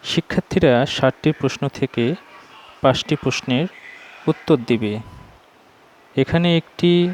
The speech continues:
দৃশ্যপট থাকবে এবং দুইটি প্রশ্ন থাকবে। প্রতিটি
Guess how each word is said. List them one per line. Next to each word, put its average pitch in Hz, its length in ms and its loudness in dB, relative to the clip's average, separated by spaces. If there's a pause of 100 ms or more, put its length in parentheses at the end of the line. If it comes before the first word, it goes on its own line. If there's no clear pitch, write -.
(200)
দৃশ্যপট 156 440 0 (160)
থাকবে 120 340 -2 (480)
এবং 139 280 2 (1040)
দুইটি 127 320 2 (760)
প্রশ্ন 165 340 0
থাকবে। 117 440 2 (1300)
প্রতিটি 180 380 0